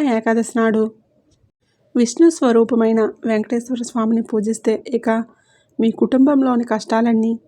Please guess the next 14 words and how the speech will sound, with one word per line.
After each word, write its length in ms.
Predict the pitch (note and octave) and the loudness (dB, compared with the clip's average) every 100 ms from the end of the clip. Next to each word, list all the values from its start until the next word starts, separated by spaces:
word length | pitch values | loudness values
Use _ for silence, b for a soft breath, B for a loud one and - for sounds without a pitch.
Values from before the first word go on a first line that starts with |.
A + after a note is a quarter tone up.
| _ - | _ -4
వెంట 240 | A#3+ G#3 - _ - | -2 -2 -4 _ 0
తొలగిపోయి 560 | G3+ A3 A#3+ A3+ A3 A3 - | 2 2 2 2 2 -2 0
ఈ 60 | A#3 | -2
సంవత్సరం 500 | A3+ A#3 B3+ - E4 | 0 0 0 0 0
అంతా 260 | D4 B3+ A#3+ G#3+ - | 2 2 0 -2 -2
ఎలాంటి 400 | A3+ A3 B3+ C4 | -2 0 0 0
ఆపదలు 440 | A#3+ G#3+ A3 A3+ A#3+ | 0 0 -2 0 0
దరిచేరకుండా 760 | G#3+ G#3 - A3+ A3+ A3+ A3 A3+ A#3+ b b b b _ | 0 -2 -2 -4 -2 -2 0 -2 -6 b b b b _
ఆ 80 | A#3 | 0
వెంకటేశ్వర 640 | A3+ A3+ B3 D4+ D4 D#4 C4+ | 2 0 0 -2 -2 -4 -4
స్వామి 420 | - B3 A#3 A3+ - _ | 0 2 2 0 -4 _
మీ 120 | A3 A3 | -2 0
ఇంటిని 360 | A3 A#3 A3+ A3 - _ | 0 0 -2 -2 -8 _
రక్షిస్తాడు. 640 | G#3 G#3 A#3 - A3+ A3 | -6 -4 -4 -2 0 -2